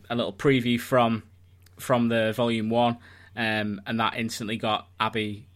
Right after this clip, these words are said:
hooked. She bought, like, the book on Amazon, like, the next day, so that, that worked for her. I didn't read it myself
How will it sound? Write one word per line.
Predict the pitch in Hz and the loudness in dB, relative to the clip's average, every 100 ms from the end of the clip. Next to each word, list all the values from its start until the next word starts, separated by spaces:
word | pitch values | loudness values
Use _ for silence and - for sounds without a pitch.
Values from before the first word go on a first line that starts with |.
| - | -8
hooked. | 127 101 - - | -6 -6 -8 -10
She | - 135 | -6 -4
bought, | 120 127 117 - | -2 0 0 0
like, | 107 107 - | -4 -4 -8
the | - | -10
book | 107 110 113 | -6 -4 -2
on | 107 | -2
Amazon, | 110 117 117 113 | 0 0 -2 -4
like, | 110 110 | -6 -4
the | |
next | 107 - - | -6 -4 -4
day, | 110 110 | -4 -4
so | - 113 107 - - - - - | -6 -8 -10 -16 -20 -20 -20 -6
that, | 113 110 - - | -4 -4 -6 -2
that | 113 110 | -2 0
worked | 127 123 - | 2 0 -2
for | 123 | -2
her. | 135 131 156 | 2 4 4
I | 139 | 4
didn't | 147 147 | 4 4
read | 139 139 | 4 4
it | 135 | 2
myself | 131 - 131 127 - | 0 2 4 4 0